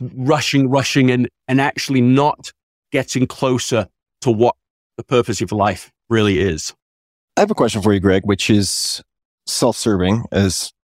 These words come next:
Speaker 2: a lot of my questions are, I suppose. But <laughs>
Speaker 1: Yeah,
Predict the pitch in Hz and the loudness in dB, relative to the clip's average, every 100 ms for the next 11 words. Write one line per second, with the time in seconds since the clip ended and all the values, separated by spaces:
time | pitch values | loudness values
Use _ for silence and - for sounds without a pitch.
0 | _ _ - 90 90 87 90 92 - 90 | _ _ -6 0 0 0 0 -2 -2 -2
1 | 95 90 87 - 95 92 110 - _ _ | 0 0 -2 -2 -2 0 -2 -4 _ _
2 | - - 151 _ - _ _ - 262 | -16 -6 -6 _ -20 _ _ 2 2